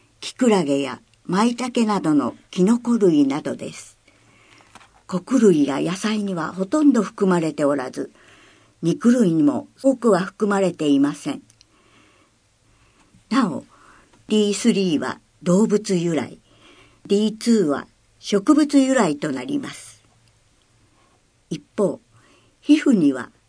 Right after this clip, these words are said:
セブンデヒドロコレステロールがあり、日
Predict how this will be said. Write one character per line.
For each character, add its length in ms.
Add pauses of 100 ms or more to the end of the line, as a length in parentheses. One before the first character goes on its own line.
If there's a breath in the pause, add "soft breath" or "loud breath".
セ 280
ブ 140
ン 160
デ 120
ヒ 140
ド 140
ロ 100
コ 140
レ 120
ス 140
テ 160
ロ 160
ー 60
ル 100
が 220
あ 80
り、 180 (720 soft breath)
日 160